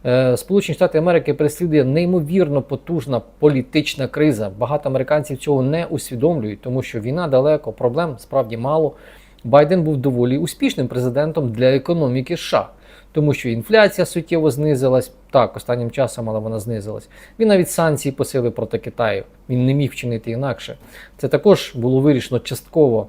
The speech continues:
Джозефом Байденом. Є проблеми з міграційною політикою, але, в принципі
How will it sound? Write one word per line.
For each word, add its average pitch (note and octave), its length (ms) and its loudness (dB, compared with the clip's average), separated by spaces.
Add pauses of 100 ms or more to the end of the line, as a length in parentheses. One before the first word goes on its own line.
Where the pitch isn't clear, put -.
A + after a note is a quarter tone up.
(420)
Джозефом A#2+ 400 0
Байденом. G#2 440 4 (400)
Є D3 260 6
проблеми C3+ 460 2
з G#2+ 80 -2
міграційною D3 580 2
політикою, C#3 500 -4
але, A#3 160 0
в G#3 60 -6
принципі G#3+ 560 -6